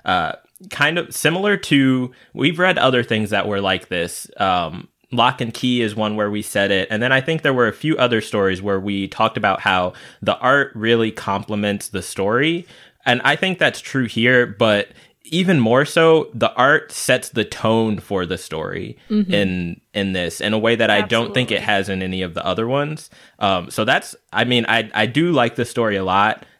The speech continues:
Speaker 1: and I think it, it's very interesting, and obviously it gives a lot of insight into Magneto.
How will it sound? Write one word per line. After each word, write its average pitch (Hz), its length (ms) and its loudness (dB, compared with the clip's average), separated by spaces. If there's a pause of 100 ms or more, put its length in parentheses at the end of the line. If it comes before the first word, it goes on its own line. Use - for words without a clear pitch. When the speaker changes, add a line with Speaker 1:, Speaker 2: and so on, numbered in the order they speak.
(120)
Speaker 1:
and 92 540 -2
I 101 100 2
think 104 220 -2
it, - 200 -8 (380)
it's - 200 -6
very 107 240 0
interesting, 117 560 -2
and 98 100 -4
obviously 104 420 -2
it 92 60 -4
gives 98 200 -6
a 98 40 -8
lot 90 160 -2
of - 80 -12
insight 110 440 0
into 98 220 -6
Magneto. 110 640 -2